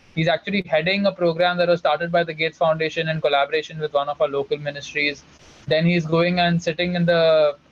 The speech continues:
covid task force, but not in the main task force, in the research side of the task force. Then he's going and sitting in the adverse events committee. Then he's going and sitting in the committee that is actually involved in changing the,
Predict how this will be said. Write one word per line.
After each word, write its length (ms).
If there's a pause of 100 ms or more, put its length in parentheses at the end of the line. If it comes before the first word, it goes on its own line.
(160)
covid 280
task 300
force, 220
but 120
not 200
in 80
the 60
main 260
task 260
force, 220
in 80
the 100
research 320
side 140
of 80
the 60
task 260
force. 240 (460)
Then 120
he's 160
going 220
and 100
sitting 300
in 120
the 220
adverse 300
events 260
committee. 380
Then 180
he's 160
going 300
and 100
sitting 320
in 240
the 320 (440)
committee 420
that 120
is 80
actually 360
involved 380
in 140
changing 460
the, 400